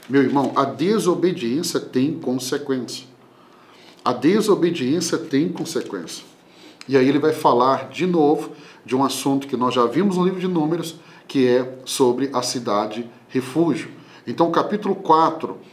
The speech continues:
ele é muito interessante, muito interessante. Por quê? Porque ele traz pra mim e pra você esse, é, é, é, essa atenção, esse chamado que eu e você devemos obedecer. Qual que é o alfabeto de Deus? O alfa-,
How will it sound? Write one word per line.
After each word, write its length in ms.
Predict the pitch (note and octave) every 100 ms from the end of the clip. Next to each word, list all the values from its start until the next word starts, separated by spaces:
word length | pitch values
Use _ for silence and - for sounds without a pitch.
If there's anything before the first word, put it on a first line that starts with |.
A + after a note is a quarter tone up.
| - D3+
ele 140 | F3+
é 40 |
muito 420 | D3 C#3+ F3 F3 B2
interessante, 680 | A2+ F#2 - E2+ - - -
muito 460 | C#3+ D#3+ F3 F3 -
interessante. 640 | - - - F2 - - - - -
Por 160 | E3 D#3
quê? 380 | D#3 D#3 A2+ - - - -
Porque 220 | A#2+ D#3
ele 120 | D3+
traz 500 | - C#3+ D3 - -
pra 280 | - D3+ D3
mim 180 | C#3+ G3
e 40 |
pra 160 | F#3+ E3
você 540 | C3 A#2+ A#2+ A#2 D3 - - - - - - -
esse, 460 | C3+ - E3 D#3 - - -
é, 80 | C#3
é, 760 | C3+ C3 C3 B2+ A#2+ A#2+ G#2+ -
é, 20 |
essa 220 | - F3
atenção, 720 | E3+ F#3 F3 - D3 B2+ F2+ -
esse 200 | B2 D#3+
chamado 640 | - F#3 E3 C3 G#2+ - - - _ - - -
que 180 | - B2+
eu 120 | D3
e 20 |
você 280 | E3 B2+ C#3+
devemos 440 | C3+ A#2+ A#2+ B2 A#2+
obedecer. 640 | A2+ A2+ A#2 - E2+ - - - - - -
Qual 140 | E3+
que 60 | F3
é 40 |
o 40 | E3+
alfabeto 600 | - D#3 B2 C#3 D3 C3
de 120 | C#3
Deus? 420 | B2 A#2 G2 -
O 60 | G#2+
alfa-, 280 | A2 A2+